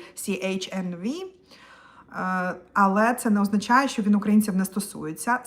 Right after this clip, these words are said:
Серед позивачів є і українці, ті, хто на паролі. А вони там борються проти відміни програми, в першу чергу, United for Ukraine, що її не мали би зупиняти, м, тому що ще війна проходить, і борються проти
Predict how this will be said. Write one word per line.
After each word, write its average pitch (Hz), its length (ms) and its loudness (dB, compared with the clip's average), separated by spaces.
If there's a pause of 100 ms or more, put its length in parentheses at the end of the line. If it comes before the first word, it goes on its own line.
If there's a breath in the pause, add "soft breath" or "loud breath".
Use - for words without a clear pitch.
Серед 208 300 -2
позивачів 208 920 -2
є 180 420 -4 (300 loud breath)
і 220 140 2
українці, 208 840 -2
ті, 208 280 -4
хто 202 260 -4
на 202 140 4
паролі. 202 540 -2 (340 loud breath)
А 185 120 0
вони 214 240 4
там 208 200 4
борються 196 400 0
проти 214 360 2
відміни 202 480 8
програми, 190 440 0
в - 60 -14
першу 180 260 -6
чергу, 185 300 -6
United 175 460 -8
for 175 200 -8
Ukraine, 392 360 -4
що 220 280 -6
її 214 200 0
не 208 120 4
мали 196 300 4
би 175 100 -10
зупиняти, 277 760 -6 (440 loud breath)
м, 196 200 0 (100)
тому 180 180 -4
що 196 140 -6
ще 175 180 -6
війна 175 340 0
проходить, 180 720 -6
і 302 220 -2 (300 loud breath)
борються 214 440 0
проти 196 560 0